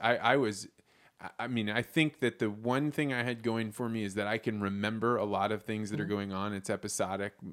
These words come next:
Speaker 1: uh, memory, but I, I never made lists. I never wrote things down. I didn't do that. At,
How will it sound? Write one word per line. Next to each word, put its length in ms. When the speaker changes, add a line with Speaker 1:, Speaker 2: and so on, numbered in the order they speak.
Speaker 1:
uh, 60
memory, 440
but 260
I, 160
I 180
never 440
made 300
lists. 560
I 180
never 320
wrote 320
things 360
down. 360
I 140
didn't 240
do 180
that. 320
At, 140